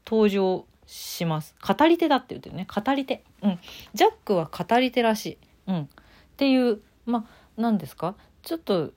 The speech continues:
絵本の中でメタ構造がありまして。<laughs> うん。なんだろうな。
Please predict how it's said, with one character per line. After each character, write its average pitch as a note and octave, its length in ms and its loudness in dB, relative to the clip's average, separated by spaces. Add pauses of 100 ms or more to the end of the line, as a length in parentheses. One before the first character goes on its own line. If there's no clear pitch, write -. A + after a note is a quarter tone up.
(120)
絵 G#3 80 4
本 G4+ 320 2
の A3 140 2
中 G3 340 0
で D#3 260 -4 (220)
メ F#3+ 160 2
タ D#4 180 4
構 F#4 300 4
造 E3 460 0 (100)
が C#3+ 300 -4 (720)
あ D#3+ 100 0
り D#3 80 -2
ま E3+ 160 0
し - 100 -8
て。 A#3 460 4 (300)
<laughs> - 360 -18
う F#3 60 0
ん。 D#3 220 -2 (840)
な G#3 100 -2
ん F#3 60 -2
だ C#3+ 100 -6
ろ C3+ 80 -10
う C3+ 40 -10
な。 D3+ 180 -8